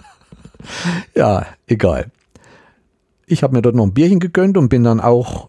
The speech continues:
in dieses Strandhaus. Da ist eine große Gaststätte drinne und die Zingst Info. Und ich wollte unbedingt, äh, eine Tour durch dieses Naturschutzgebiet hinten. Das teilt sich dann auch nochmal in zwei Teile auf. Da komme ich aber auf den nächsten,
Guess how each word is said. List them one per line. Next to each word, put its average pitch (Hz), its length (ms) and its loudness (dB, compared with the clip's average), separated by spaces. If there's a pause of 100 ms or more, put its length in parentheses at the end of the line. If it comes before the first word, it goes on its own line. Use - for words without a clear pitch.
in 117 140 0
dieses 101 300 -4
Strandhaus. 160 500 -2
Da - 120 -4
ist 104 140 -4
eine 98 140 0
große 101 320 -4
Gaststätte 165 480 -6
drinne 156 380 -2
und 127 560 -4 (260)
die 110 360 0 (340)
Zingst - 340 -2
Info. 101 460 0 (360)
Und 113 300 -2
ich 120 200 -8
wollte 120 260 2
unbedingt, 123 760 -2
äh, 113 280 0
eine 107 200 0
Tour 123 300 0
durch 107 260 0
dieses 107 320 -6
Naturschutzgebiet 139 960 -4
hinten. 135 480 -2 (120)
Das - 220 -8
teilt 107 240 -2
sich - 140 -12
dann 98 160 0
auch 110 160 0
nochmal 107 400 0
in 101 120 0
zwei 95 260 -2
Teile 107 400 0
auf. 117 280 0 (400)
Da 90 240 -4
komme 101 240 -2
ich 104 80 -2
aber 90 180 -2
auf 101 120 -10
den 85 160 -2
nächsten, 104 400 -4